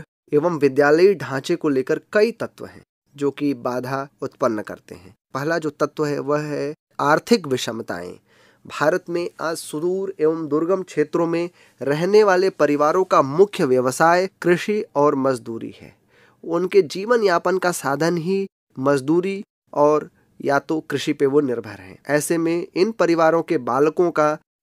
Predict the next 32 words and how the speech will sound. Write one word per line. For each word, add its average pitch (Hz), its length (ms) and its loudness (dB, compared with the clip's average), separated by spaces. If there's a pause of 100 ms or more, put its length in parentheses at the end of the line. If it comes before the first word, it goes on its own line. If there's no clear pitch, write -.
(120)
औपचारिक 165 600 2
शिक्षा - 380 -6
की 175 180 -6 (140)
आशा 139 320 0
करना 143 360 -2
किसी 143 340 -6
अपराध 131 460 -4
से 135 380 -8 (140)
कम 127 140 -4
नहीं 98 360 -12
है। 90 140 -20 (340)
भूले 156 340 0
से 160 200 -2
भी 147 200 0
यदि 143 280 0 (300)
ऐसे 143 260 0
परिवार 139 440 0
शहरों 147 440 -4
में 143 160 0
आकर 143 300 -2
रहने 135 400 0
भी 190 100 2
लगते 135 260 0
हैं 156 300 -4 (260)
तो 190 100 6
जीवन 175 400 -2
निर्वाह 147 420 2
और 147 300 -2
भरण 165 380 -4
पोषण 143 380 -8
की 143 120 -12
समस्या 139 580 -8